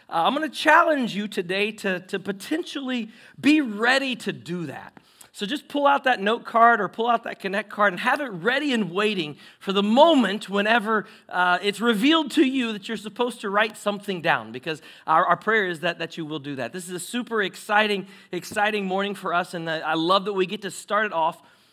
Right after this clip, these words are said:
with the same verse that we've been using for the last several weeks now. Excitingly, we're actually gonna be continuing to use this verse into our Christmas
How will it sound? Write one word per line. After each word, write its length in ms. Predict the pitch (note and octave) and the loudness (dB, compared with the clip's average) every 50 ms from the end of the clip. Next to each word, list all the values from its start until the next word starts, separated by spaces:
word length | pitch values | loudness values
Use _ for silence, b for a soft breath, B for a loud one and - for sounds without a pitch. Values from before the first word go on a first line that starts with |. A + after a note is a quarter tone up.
| b b | b b
with 100 | F3 E3+ | -14 -10
the 80 | F#3 E3+ | -10 -10
same 340 | - - G#3 G#3 A3+ A3+ | -6 -4 -4 -4 -4 -4
verse 360 | G3+ E3 F3+ F#3+ G3+ G3 G3 - | -4 -2 0 0 0 0 -2 -8
that 100 | G3+ F3 | -8 -8
we've 180 | F3 F3+ F3 | -6 -6 -4
been 140 | D#3 F3 E3 | -4 -4 -4
using 400 | D#3+ E3+ G3 G3+ D#3 F3 F3 E3+ | -4 -6 -8 -8 -8 -8 -10 -10
for 140 | - - E3 | -10 -12 -8
the 80 | D#3+ | -2
last 320 | E3 E3+ F3 E3+ E3+ - - | 2 4 4 4 2 -2 -8
several 520 | - G#3 G3+ G#3 E3 F3+ F#3 E3+ D#3 C#3+ B B B B B B | -4 -2 -2 -2 -2 -4 -6 -6 -6 -8 B B B B B B
weeks 580 | D3+ D3+ F#3 G#3 G3+ - - - - - - _ | -10 -6 -6 -6 -6 -8 -16 -20 -20 -20 -20 _
now. 440 | C3+ C3+ C#3 B2+ A#2+ B2+ D#3 E3 D#3+ D3 - | -12 -10 -8 -6 -6 -6 -8 -10 -12 -16 -14
Excitingly, 720 | - C#3 B2+ - - - F3 F3 F#3+ F#3 F3 D#3+ D#3 D#3+ | -12 -12 -12 -10 -6 0 2 2 2 2 0 -2 -2 -2
we're 100 | D3+ D3+ | 2 2
actually 260 | E3 E3 - - D3 | 2 0 0 -6 -8
gonna 120 | D3+ D3 D3 | -8 -8 -8
be 100 | D3 C#3+ | -8 -10
continuing 560 | - D3+ C#3 - G#3+ B3 A#3 G3 E3+ D3 C#3 | -10 -10 -8 -4 -4 -4 -2 -4 -4 -6 -6
to 60 | C#3+ | -6
use 180 | D3 D3 C#3 B2+ | -6 -6 -6 -8
this 140 | C#3+ C3 | -12 -14
verse 240 | B2+ C#3+ D3+ D3 C#3 | -12 -10 -10 -10 -8
into 220 | D3+ D#3+ E3 D#3 D3 | -8 -8 -6 -4 -4
our 100 | C#3+ C#3 | -4 -6
Christmas 560 | - - F3+ E3+ - - E3+ D#3 - - | -6 -8 -10 -8 -8 -10 -12 -12 -12 -14